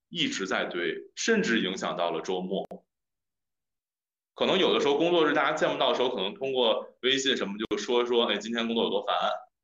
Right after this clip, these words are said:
有什么事情气着了。工作里不能表达，但我需要向你诉苦。周末出来，大家就是为了开开心心的把工作里，工作日的这些压抑全部通过玩儿啊，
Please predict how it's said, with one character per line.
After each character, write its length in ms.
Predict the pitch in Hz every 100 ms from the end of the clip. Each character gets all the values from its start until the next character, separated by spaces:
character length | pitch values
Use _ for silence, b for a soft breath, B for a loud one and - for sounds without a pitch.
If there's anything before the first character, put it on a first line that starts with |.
| _
有 80 | -
什 100 | -
么 100 | 98
事 200 | - 113
情 120 | 87 -
气 180 | - 113
着 100 | 92
了。 360 | 80 - - - _ _ _
工 140 | - 185
作 120 | 151
里 80 | 98
不 80 |
能 140 | 104 110
表 160 | 80
达， 160 | 85 90
但 200 | 117 113
我 140 | 92
需 120 | - 120
要 80 | 107
向 180 | 117
你 60 | 95
诉 280 | - 113 -
苦。 140 | - - _ _ _ _ _ _ _
周 120 | - 175
末 140 | 185 -
出 140 | -
来， 120 | 160 135
大 120 | 135
家 100 | 156
就 60 |
是 120 | 151 147
为 120 | 131
了 80 | 107
开 240 | - 143
开 160 | 151 143
心 160 | 151
心 120 | 147
的 120 | 147 120
把 120 | 87 80 - - _
工 200 | 143 160
作 180 | 156 127
里， 180 | 98 - -
工 160 | 160
作 180 | 170 135
日 140 | 131
的 60 | 117
这 100 | 110
些 140 | 131
压 180 | 135 135
抑 100 | 139
全 240 | 104 104 107
部 320 | 147 - - - _ _ _
通 160 | - 147
过 140 | 131
玩 120 | 104 87
儿 180 | 104
啊， 120 | 139